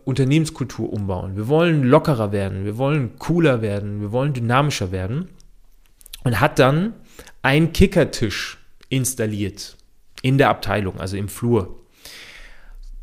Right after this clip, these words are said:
Die Idee war so ein bisschen, also wenn wir jetzt hier so einen Kickertisch haben, ja, dann werden die Mitarbeiter wohl möglich ein bisschen entspannter, können, ja, auch mal ein bisschen kickern und so und dann, äh, werden wir cooler und lockerer. Das war so ein bisschen die etwas naive Idee.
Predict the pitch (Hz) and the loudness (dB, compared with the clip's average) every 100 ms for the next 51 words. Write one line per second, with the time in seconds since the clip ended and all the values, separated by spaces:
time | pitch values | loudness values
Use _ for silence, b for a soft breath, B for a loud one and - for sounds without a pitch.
0 | - 139 147 202 214 185 170 185 185 165 | -4 0 4 6 6 6 6 4 4 2
1 | 135 135 151 156 156 139 135 - 185 185 | 0 2 4 4 4 0 2 2 4 2
2 | 170 - 151 151 151 156 - 117 139 120 | 0 0 0 2 -2 -4 -4 -2 -2 0
3 | 113 120 117 120 123 117 127 127 117 117 | 0 2 2 2 2 0 2 2 2 2
4 | 110 104 98 110 120 120 143 151 131 - | 0 -2 -4 2 2 6 4 4 -2 -2
5 | 113 127 - 113 85 - - 175 165 151 | -4 -4 -2 -4 -4 -4 0 0 2 0
6 | 135 135 123 120 120 107 110 151 - 113 | 0 -2 -2 -2 -4 -4 -4 -2 -2 -2
7 | 117 113 123 110 151 147 135 110 110 120 | -4 -4 -6 -2 0 0 -2 -4 -4 -2
8 | 120 123 - 110 107 107 107 107 B B | -2 -2 -6 -6 -6 -4 -6 -8 B B
9 | B B - - 110 104 101 113 113 113 | B B -8 -2 0 0 2 2 2 -2
10 | - 139 120 95 110 117 120 - - 92 | 2 4 4 2 2 0 0 -8 -10 -6
11 | 104 107 113 113 - 120 110 107 - 113 | -2 0 0 0 0 0 0 -2 -2 -4
12 | 110 104 113 107 101 98 98 92 | -2 -4 -2 -2 -4 -2 -2 -2